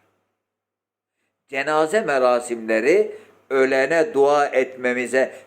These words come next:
vesile olduğu kadar kendimize bakmamıza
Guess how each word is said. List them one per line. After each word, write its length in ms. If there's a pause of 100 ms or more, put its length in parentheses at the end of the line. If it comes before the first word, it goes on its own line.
vesile 580
olduğu 560
kadar 400 (540)
kendimize 760
bakmamıza 920